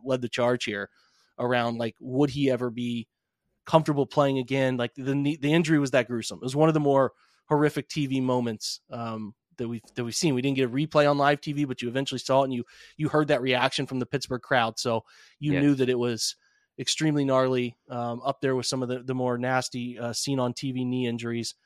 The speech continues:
Speaker 1: uh, that you, you know, that have been out there. So a-, anyway, long story short, not, not the super optimistic news we wanted to hear, but it does seem at least there's a, a nice path to Nick, and I'm sure Nick will recover with the best of 'em because he'll
Speaker 2: Yeah.
Speaker 1: just absolute-, absolutely crush the rehab,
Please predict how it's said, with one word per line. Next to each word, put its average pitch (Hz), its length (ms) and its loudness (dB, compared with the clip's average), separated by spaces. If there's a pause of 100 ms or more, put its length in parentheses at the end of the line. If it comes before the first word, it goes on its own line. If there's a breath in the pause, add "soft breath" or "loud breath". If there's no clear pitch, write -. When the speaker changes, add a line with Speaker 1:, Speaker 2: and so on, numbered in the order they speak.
(320)
Speaker 1:
uh, 110 180 -12
that 117 220 -10
you, 120 100 -8
you 120 180 -8
know, 113 160 -6
that 113 160 -8
have 113 80 -8
been 117 100 -2
out 110 160 -6
there. 107 140 -8
So 123 280 -6
a-, 147 160 -2
anyway, 131 280 0
long 151 220 6
story 156 180 2
short, 135 320 4
not, 165 240 6
not 165 240 4 (200)
the 143 280 4 (420)
super 196 560 4
optimistic 175 560 4
news 165 240 0
we 170 60 2
wanted 160 220 2
to 156 60 -4
hear, 160 280 0
but 139 260 2
it 131 140 -8
does 139 240 2
seem 143 180 -2
at 131 80 -4
least 135 220 -2
there's 131 180 0
a, 127 240 -2
a 131 60 -2
nice 127 260 -2
path 131 360 0
to 131 60 -8
Nick, 127 360 -2 (420 soft breath)
and 131 100 -4
I'm 139 100 0
sure 147 200 0
Nick 139 220 0
will 123 140 -2
recover 120 580 -2
with 127 120 -4
the 123 60 -12
best 120 300 -2
of 117 100 -4
'em 113 220 -6
because 120 240 -8
he'll 120 120 -6
Speaker 2:
Yeah. 90 60 -6
Speaker 1:
just 120 160 -4
absolute-, 123 540 -2
absolutely 123 320 -2
crush - 320 -2
the 110 100 -8
rehab, 113 460 -4